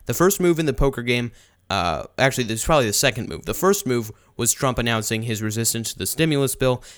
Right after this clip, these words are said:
that would make its way to his desk, which was very confusing and off-putting to probably a lot of, uh, conservative intellectuals, and then Nancy Pelosi agreeing with them, and then so that was the second part, Nancy Pelosi agreeing with them. Then the third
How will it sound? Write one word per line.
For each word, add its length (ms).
that 120
would 120
make 180
its 140
way 140
to 80
his 120
desk, 320
which 160
was 100
very 220
confusing 580
and 120
off-putting 460
to 100
probably 440
a 60
lot 200
of, 280
uh, 300
conservative 520
intellectuals, 640
and 180
then 140
Nancy 300
Pelosi 400
agreeing 340
with 140
them, 240
and 160
then 280
so 100
that 100
was 100
the 60
second 300
part, 200
Nancy 220
Pelosi 280
agreeing 260
with 100
them. 140
Then 100
the 80
third 380